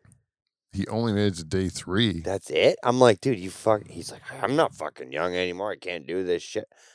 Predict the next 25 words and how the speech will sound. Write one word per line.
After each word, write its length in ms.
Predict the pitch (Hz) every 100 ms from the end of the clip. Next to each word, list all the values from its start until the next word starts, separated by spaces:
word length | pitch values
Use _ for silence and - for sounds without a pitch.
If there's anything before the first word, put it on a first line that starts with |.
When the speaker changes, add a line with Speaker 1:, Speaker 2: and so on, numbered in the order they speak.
| _ _ _ - -
Speaker 2:
I'm 60 | 76
like, 220 | 76 -
"Dude, 300 | 90 85 - - _ _ _ _ _ _ _ _ _ _ _ _ _ -
are 100 | 87
you 180 | 95 120
fucking 460 | - 82 - 73
kidding 320 | - 85 90 104
me? 240 | 143 170 90
Man 320 | 98 160 175
up." 180 | 190 - _ _ _ _ _ _
Speaker 1:
You 140 | 104 98
have 220 | 104 107
to 100 | 95
do 160 | 85 82
it. 140 | 85 - -
Speaker 2:
Yes. 460 | - - 92 - _ _ _ -
Speaker 1:
It's 160 | 113
my 120 | 139
most 280 | 143 156 -
favorite 360 | 139 139 135 -
thing 200 | 127 123
in 140 | 117
the 100 | 110
whole, 460 | 104 113 110 104 - - -
really? 300 | 110 190